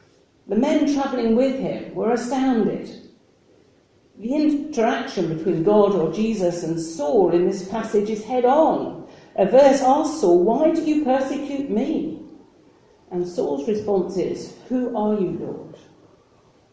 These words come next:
Saul is literally stopped in his tracks as he goes about his work of pursuing and persecuting followers of the way.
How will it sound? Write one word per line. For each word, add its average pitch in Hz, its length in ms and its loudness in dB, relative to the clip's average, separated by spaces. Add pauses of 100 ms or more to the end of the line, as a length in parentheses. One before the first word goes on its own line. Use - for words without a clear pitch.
(880)
Saul 330 300 4
is 294 220 2
literally 233 580 -2
stopped - 580 -4
in 202 160 4
his 196 260 -2
tracks - 400 -10
as 185 140 -2
he 165 100 4
goes 240 380 4
about 185 300 -2
his 185 240 -2
work 190 320 4
of - 120 -8
pursuing - 960 -2 (720)
and 202 260 0 (140)
persecuting 170 960 -2
followers 180 720 -2
of 180 160 -8
the 180 60 0
way. 175 320 -4